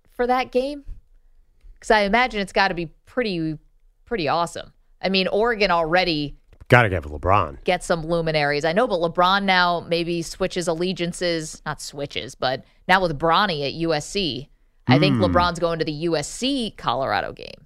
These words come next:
Speaker 2: Oh, I thought LeBron was an Ohio State fan, too.
Speaker 1: Oh, right, right, right. Well, he
Speaker 2: And a
Speaker 1: never
Speaker 2: Cowboy fan and a Brown fan.
Speaker 1: <laughs> Yeah,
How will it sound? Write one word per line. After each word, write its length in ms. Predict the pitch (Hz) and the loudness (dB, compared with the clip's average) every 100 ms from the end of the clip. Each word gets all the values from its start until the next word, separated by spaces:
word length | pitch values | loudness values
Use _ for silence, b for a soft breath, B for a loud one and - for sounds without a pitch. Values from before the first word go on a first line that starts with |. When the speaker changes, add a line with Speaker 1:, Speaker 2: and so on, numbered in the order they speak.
| - | 4
Speaker 2:
Oh, 60 | |
I 100 | 147 147 | 6 6
thought 260 | 185 170 | 2 2
LeBron 480 | 147 127 147 143 135 | 0 2 2 2 2
was 180 | 123 107 | 2 2
an 80 | 107 | 2
Ohio 340 | 98 101 95 | 2 2 2
State 320 | 87 - 135 | 0 -2 -4
fan, 300 | - 85 76 78 | -4 -6 -6 -4
too. 140 | 110 | 0
Speaker 1:
Oh, 260 | 180 185 170 | 0 0 -2
right, 200 | 165 156 | -4 -6
right, 160 | 151 147 | -8 -8
right. 220 | 151 143 | -10 -8
Well, 200 | 196 202 | -4 -4
he 120 | 185 | -2
Speaker 2:
And 100 | 160 | 4
a 100 | 135 | 4
Speaker 1:
never 60 | 123 | 6
Speaker 2:
Cowboy 380 | 120 113 110 110 | 6 6 4 2
fan 380 | - 110 104 104 | 2 2 2 0
and 140 | 120 120 | 2 2
a 40 | |
Brown 300 | 113 101 95 | 4 4 2
fan. 360 | 90 95 87 90 | -2 -4 -6 -8
Speaker 1:
<laughs> 40 | |
Yeah, 260 | 170 156 | -6 -4